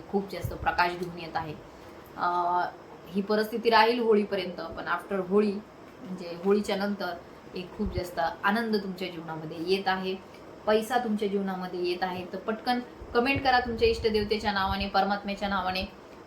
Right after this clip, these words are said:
आणि ह्या रीडिंगला क्लेम करा. It's a very positive, of, very positive reading. ही तुमच्यासाठी खूप जास्त तुमच्या जीवनामध्ये लक घेऊन येत आहे. You are very fortunate, तुम्ही खूप नशीबवान आहात जी ही रीडिंग तुम्हाला मिळालेली आहे.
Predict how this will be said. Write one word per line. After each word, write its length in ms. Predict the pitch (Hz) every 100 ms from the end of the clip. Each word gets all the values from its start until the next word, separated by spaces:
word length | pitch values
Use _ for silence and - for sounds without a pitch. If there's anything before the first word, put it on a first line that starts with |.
| -
आणि 460 | 180 175 175 180
ह्या 160 | 180 196
रीडिंगला 320 | 196 190 190
क्लेम 300 | 190 196 190
करा. 240 | 196 185 190 - - -
It's 260 | 175 196
a 60 | 180
very 180 | 185 214 196
positive, 400 | 202 196 202 202
of, 260 | - - 202 - - - 190
very 160 | 202
positive 400 | 220 208 202 208
reading. 280 | 202 190 190 208 - - -
ही 60 | 220
तुमच्यासाठी 800 | 196 185 180 185 165 - 180 175 -
खूप 280 | 208 202 -
जास्त 240 | 156 - 165
तुमच्या 340 | 175 175 190
जीवनामध्ये 500 | 180 165 170 156 165 -
लक 180 | 196 220
घेऊन 400 | 208 185 180 175
येत 120 | 165 156
आहे. 420 | 147 139 - - - -
You 120 | 196
are 160 | 185 175
very 320 | 170 175 220
fortunate, 640 | 214 180 170 - 180 -
तुम्ही 160 | 185 180 -
खूप 200 | 233 214
नशीबवान 500 | 185 196 165 156 160
आहात 180 | 165
जी 200 | - 190 175
ही 100 | 175
रीडिंग 220 | 185 214
तुम्हाला 420 | 202 165 156 160 - - - -
मिळालेली 540 | 196 208 208 202 202 220
आहे. 300 | 170 165